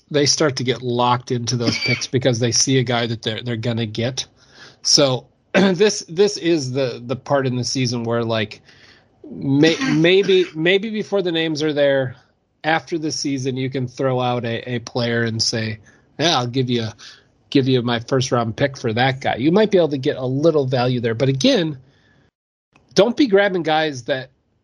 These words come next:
Speaker 1: you think are gonna end up over here. So you get, get a, you gotta get a top, a
Speaker 2: Yeah.
Speaker 1: top player at that position. So, um, you know, let, let's, <clears throat> maybe we could have a little fun here. Let's,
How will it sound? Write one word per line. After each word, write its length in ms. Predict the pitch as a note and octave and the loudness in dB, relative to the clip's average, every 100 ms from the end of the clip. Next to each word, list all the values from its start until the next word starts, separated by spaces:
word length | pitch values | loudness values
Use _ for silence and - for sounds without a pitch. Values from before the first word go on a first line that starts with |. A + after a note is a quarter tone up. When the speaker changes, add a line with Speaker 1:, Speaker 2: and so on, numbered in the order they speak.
| _ _ _ _ | _ _ _ _
Speaker 1:
you 140 | D3+ | -8
think 320 | C3+ - F3 E3+ | -6 -2 -2 0
are 80 | |
gonna 220 | D3 D3+ - | 0 0 -2
end 200 | - F3 | -2 0
up 160 | F3 C#3+ | 0 0
over 220 | D#3+ C#3 | 0 0
here. 460 | C3 - F3 C#3 A#2 | -4 -4 0 2 0
So 160 | - C3+ | -2 -2
you 140 | B2 | -2
get, 280 | A#2 A2+ - | -4 -8 0
get 200 | G#3+ A3 | 0 2
a, 100 | F3 C#3+ | -2 -4
you 160 | D#3+ | -2
gotta 220 | G3+ G#3+ | 0 0
get 160 | C#3 C#3 | 0 -4
a 80 | A#2+ | -4
top, 500 | - - D#3 D#3 - _ _ _ _ _ C#3 | -8 -2 -2 -2 -6 _ _ _ _ _ 0
a 60 | B2+ | 2
Speaker 2:
Yeah. 100 | F2 | 0
Speaker 1:
top 380 | - F3 F3 - _ _ _ | -2 -2 -2 -6 _ _ _
player 360 | - E3+ D3+ C#3 | -2 2 2 2
at 100 | C3+ | 0
that 180 | B2+ | -4
position. 400 | C3 C3 B2+ C3 | -2 -2 -2 -2
So, 240 | B2+ F3+ - - - - - - | 0 2 0 -8 -20 -20 -16 0
um, 300 | F3+ F3 E3 _ _ _ | 0 0 -4 _ _ _
you 120 | C#4 | 2
know, 120 | A3+ | 2
let, 260 | G3+ A#3+ A3 | 2 0 2
let's, 340 | A#3 - - - _ | 0 0 -4 -6 _
<clears throat> 280 | _ - G3+ | _ 0 2
maybe 220 | G#3+ A3 | 4 2
we 80 | A3+ | 0
could 120 | G#3+ | 2
have 100 | G#3 | 0
a 40 | G#3 | 2
little 120 | G3+ | -2
fun 260 | - F#3+ A3+ | 0 0 0
here. 180 | E3 C#3 | 0 0
Let's, 480 | D#3+ F3+ - - | -2 -2 -4 -6